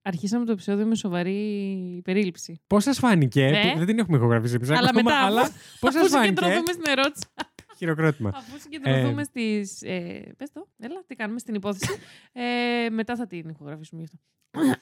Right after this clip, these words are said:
Speaker 2: Κοίτα, θεωρώ ότι με κάτι τέτοιες συζητήσεις,
Speaker 1: Μμμ.
Speaker 2: πρώτον, θα νομίζουν ότι, ε, ότι είμαστε σε τέλεια διάθεση.
Speaker 1: Μμμ.
Speaker 2: Πριν ακριβώς από αυτό συζητάγαμε για το πώς σκατά είχαμε περάσει τη δουλειά. Τέλος πάντων.
Speaker 1: Αλλά τύπου ήρθαμε και οι δύο πολύ
Speaker 2: Σκασμένοι.
Speaker 1: χάλια, πολύ χάλια.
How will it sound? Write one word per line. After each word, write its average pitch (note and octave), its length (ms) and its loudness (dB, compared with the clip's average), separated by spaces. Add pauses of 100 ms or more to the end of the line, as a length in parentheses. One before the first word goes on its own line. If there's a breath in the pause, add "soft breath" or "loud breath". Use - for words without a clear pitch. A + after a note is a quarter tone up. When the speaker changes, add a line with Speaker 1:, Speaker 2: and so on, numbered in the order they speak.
(540 loud breath)
Speaker 2:
Κοίτα, C#3 340 -2
θεωρώ A#2 220 0
ότι C#3+ 120 -2
με G3+ 120 4
κάτι D3 180 0
τέτοιες D#3+ 280 0
συζητήσεις, A2+ 460 -2
Speaker 1:
Μμμ. - 80 -20
Speaker 2:
πρώτον, B2 400 2
θα A2+ 80 -4
νομίζουν C3 400 2
ότι, D3 200 -6
ε, A#2 340 -8
ότι A2 160 -8
είμαστε D3 240 -6
σε B2+ 260 -2
τέλεια C3 420 2
διάθεση. F2 560 -10
Speaker 1:
Μμμ. B3+ 300 -2 (180)
Speaker 2:
Πριν D#3+ 260 4
ακριβώς C3+ 440 0
από A#2+ 120 -2
αυτό C#3 200 -4
συζητάγαμε D#3 420 -2
για D#3 80 0
το C#3+ 80 -2
πώς - 180 -6
σκατά D#3+ 380 2
είχαμε F3 260 4
περάσει D3+ 300 4
τη D#3 100 -6
δουλειά. A2 400 -8
Τέλος A2 220 -8
πάντων. A2+ 240 -2 (460 loud breath)
Speaker 1:
Αλλά F#3+ 320 -4
τύπου G#3+ 260 -4
ήρθαμε A3+ 400 -2 (460)
και - 140 -6
οι F#3 40 0
δύο G3 220 0
πολύ F#3+ 380 2
Speaker 2:
Σκασμένοι. D3+ 520 6
Speaker 1:
χάλια, G2+ 460 4
πολύ F#3 360 2
χάλια. D#3 420 -8